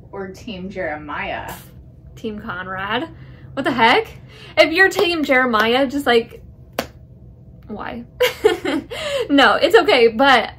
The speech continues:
Speaker 2: yes, definitely Conrad. Okay.
Speaker 1: Okay. New clothes or new phone?
Speaker 2: New, I was about to say it, but okay, new clothes. I'll choose new clothes.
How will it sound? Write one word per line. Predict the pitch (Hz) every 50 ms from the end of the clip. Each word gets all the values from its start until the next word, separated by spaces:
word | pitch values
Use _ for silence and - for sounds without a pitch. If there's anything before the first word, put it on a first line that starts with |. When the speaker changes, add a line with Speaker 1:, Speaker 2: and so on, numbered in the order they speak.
| -
Speaker 2:
yes, | - 214 - - 226 -
definitely | 240 233 233 240 220 208 196
Conrad. | - - 196 190 - - - 196 - 214 214 - - - - - - - - - -
Okay. | 220 214 208 - - - - -
Speaker 1:
Okay. | - - - - - - - - - - - - - -
New | - 247 240 240 233
clothes | - - - 277 285 339 302 233 185 180 180 185 185 - - -
or | 190 202 196 190
new | 190 180 165 165
phone? | - - 220 226 226 202 147 139 151 180 196 - - - - - - - - - - - - - - - - - - - - - - - - - - -
Speaker 2:
New, | 220 214 214 208 202 202 202 202 196 196 196 196 202 202 - - - - - - - - - - - - - - - - - - - - - - - - - - - - - - - - - - - - - - - - - - - - - - - - - - - - - - - - - - - - - - - - - - -
I | - 277 269
was | 277 269
about | 262 247 247 240
to | 254 285
say | - 269 240 240
it, | 233 226
but | 247 240 220 - - - - -
okay, | 247 247 247 226 - - - - - - -
new | 254 262 262 254
clothes. | 254 254 180 147 - 214 233 233 - - - - - - - -
I'll | 226 226
choose | - 247 233 220 214 -
new | 226 214 208
clothes. | 208 - 202 - 202 208